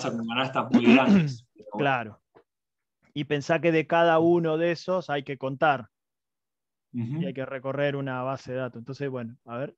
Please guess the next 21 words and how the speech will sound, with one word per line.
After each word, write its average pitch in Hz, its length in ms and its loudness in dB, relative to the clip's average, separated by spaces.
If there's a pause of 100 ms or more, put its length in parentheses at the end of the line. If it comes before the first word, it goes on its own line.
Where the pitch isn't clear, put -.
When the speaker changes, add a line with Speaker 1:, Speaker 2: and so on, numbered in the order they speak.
Speaker 2:
veamos 143 680 -2
esta 151 560 0
parte 170 320 -2
de 139 80 -4
la 135 140 -6
confianza 139 500 -4
y 131 120 -6
ahora, 131 280 -6
ahora 165 160 4
vamos 151 180 2
a - 40 -10
llegar 135 200 -6
ahí. 113 140 -12 (1600)
Eh, 139 880 0 (100)
entonces, 180 680 2 (480)
la 165 120 2
confianza 202 800 2 (280)
<clears throat> 214 800 2 (1160)
van 175 200 0
a 180 80 2
ser 147 320 0